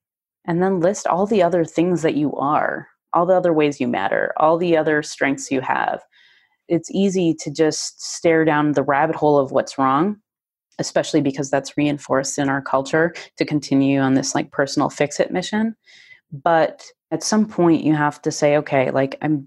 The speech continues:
doing the best I can. I'm gonna continue to have some challenges. That's, that's part of this, but who am I beyond it?"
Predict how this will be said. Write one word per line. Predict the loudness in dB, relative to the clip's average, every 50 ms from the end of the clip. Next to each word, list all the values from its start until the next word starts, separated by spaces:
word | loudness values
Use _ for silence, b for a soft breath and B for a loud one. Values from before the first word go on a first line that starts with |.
| _
doing | 2 4 4 4 4
the | 2
best | 0 0 -2 -2 -2 -2
I | -4
can. | -2 -4 -4 -4 -2 -2 -2 -2 -4 -6 -8 -12 _ _ _ _ _ _ _ _ _ _ _ _ -8
I'm | -8 -8 -8 -6 _ -2
gonna | 0 0 0 0
continue | 0 0 0 0 0 0 2 2 2 0
to | 0
have | -2 -2 -2 -2 -2
some | -4 -6 -4
challenges. | -2 -2 0 0 0 -2 -2 -4 -4 -2
That's, | -2 -2 -2 -4 -8 -16 _ _
that's | -2 -2 -2 -4 -10 -10
part | -4 -2 0 0 0
of | -2 0
this, | 0 0 0 0 -2 -4
but | -6 -6 -6 -14 _ -20 -8 -2
who | 0 0 2 2
am | 2 2 2 4
I | 2 2 2
beyond | 2 2 2 2 4 2 2 0 0
it?" | -2 -6 -10